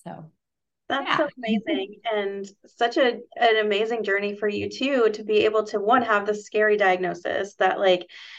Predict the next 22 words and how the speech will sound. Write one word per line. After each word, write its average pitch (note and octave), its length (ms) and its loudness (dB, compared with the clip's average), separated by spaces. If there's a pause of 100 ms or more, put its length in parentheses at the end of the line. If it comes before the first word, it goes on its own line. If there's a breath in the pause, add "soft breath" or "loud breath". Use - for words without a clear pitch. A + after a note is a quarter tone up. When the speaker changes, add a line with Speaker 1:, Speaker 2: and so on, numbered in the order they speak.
(100)
Speaker 2:
you B3 100 -2
know, G#3 200 4
I'm G3+ 80 -2
sure A#3 180 2
when A#3 100 -2
you G#3 100 0
get G#3+ 200 2
that, G3 180 2
you're G3 100 -2
just G3 180 -10
terrified. G3 400 2
You F#3 80 -4
don't F#3 120 0
know F#3+ 60 -4
what G3 160 0
the G3 80 -8
future G3 260 -8
holds. G3 460 4
And G#3 160 2
then G3 360 2 (240 loud breath)
to C4 100 2
be G#3+ 240 -4